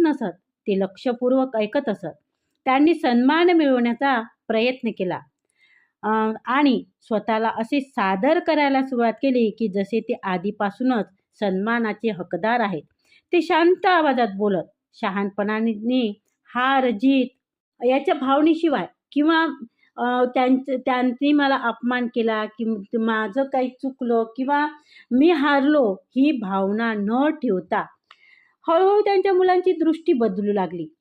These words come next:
आता ते त्यांना एक अशा व्यक्तीप्रमाणे पाहू लागले की जे स्वीकाराचा भिकारी नाही आहे, ज्यांना काही सिद्ध करण्याची गरज नाही,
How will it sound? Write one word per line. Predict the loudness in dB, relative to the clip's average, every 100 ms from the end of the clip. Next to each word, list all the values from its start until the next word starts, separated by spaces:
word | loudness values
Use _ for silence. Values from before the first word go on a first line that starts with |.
| _ _ -8
आता | -6 -4 -6
ते | 0 0 0 -2
त्यांना | -4 -4 -4
एक | -4 -4 -8 -4
अशा | -6 -2 0 0
व्यक्तीप्रमाणे | 0 -2 0 -2 0 2 4 2
पाहू | 2 0 0
लागले | 0 -2 0 0 -2 -10 _ _ -6
की | -4
जे | 0 -2
स्वीकाराचा | -2 -8 -4 -4 -4 -4 -4
भिकारी | -4 -8 -4 0 2
नाही | 2 0
आहे, | -4 -6 _ _ _ _ _ -4
ज्यांना | -2 -2 -2
काही | -4 -4 -2 -4
सिद्ध | -4 -6 -2 -2
करण्याची | 0 2 2 2
गरज | 0 0 2
नाही, | 2 0